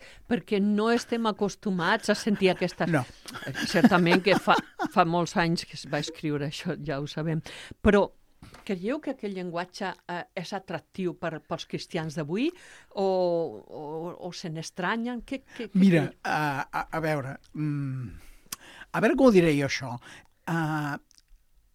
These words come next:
Speaker 2: el que és bo és que el missatge de,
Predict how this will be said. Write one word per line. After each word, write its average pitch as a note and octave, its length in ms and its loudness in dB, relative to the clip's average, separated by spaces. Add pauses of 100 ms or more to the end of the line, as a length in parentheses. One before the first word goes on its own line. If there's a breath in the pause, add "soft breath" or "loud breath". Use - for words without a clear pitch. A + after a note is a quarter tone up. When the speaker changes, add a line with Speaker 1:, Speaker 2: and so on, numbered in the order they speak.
(140)
Speaker 2:
el G3+ 200 2
que D#4+ 140 2
és C#4+ 180 2
bo E3 400 4
és - 180 -2
que G#3 100 0
el F#3 140 4
missatge E3+ 720 2 (160)
de, C#3+ 300 -6